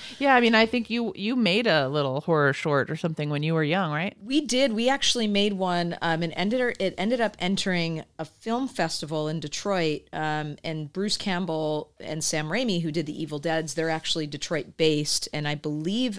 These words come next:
Speaker 2: used to film their early stuff at Michigan State, and that's where we ended up filming ours as well, at, at a s-, a fraternity house, um, a house that my, our friends were living at in Michigan State, and it was called Something Smells Like Zombie. And we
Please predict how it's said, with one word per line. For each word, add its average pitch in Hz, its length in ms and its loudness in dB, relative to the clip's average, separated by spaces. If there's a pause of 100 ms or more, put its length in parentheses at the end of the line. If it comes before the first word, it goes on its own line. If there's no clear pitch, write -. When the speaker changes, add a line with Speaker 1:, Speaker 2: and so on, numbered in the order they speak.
(120)
Speaker 2:
used 170 320 -4
to 165 60 -2
film 156 520 -4 (800)
their 196 200 8
early 165 320 4
stuff - 320 -2
at - 100 -6
Michigan 160 400 -2
State, 156 380 0
and 156 160 -2
that's 151 200 -2
where 160 140 -2
we 156 180 -2
ended 147 240 -6
up 143 200 -6
filming 143 340 -6
ours 147 320 -4
as 143 140 -6
well, 151 320 -2
at, 143 80 -4
at 143 160 -6
a 143 100 -2
s-, - 160 -2
a 151 60 -6
fraternity 156 560 -4
house, 143 440 -4
um, 143 380 -8 (540)
a 156 100 -10
house 151 300 -4
that 143 180 -4
my, 143 300 -6
our 147 100 -4
friends 147 320 -6
were 143 80 -6
living 147 340 -6
at 135 220 -8
in 147 160 -6
Michigan 147 320 -6
State, 151 380 -2
and 156 120 -8
it - 60 -10
was 147 120 -6
called 147 220 -6
Something 170 360 -2
Smells 147 320 0
Like 143 120 -4
Zombie. 151 520 0 (580)
And 165 240 2
we 214 560 0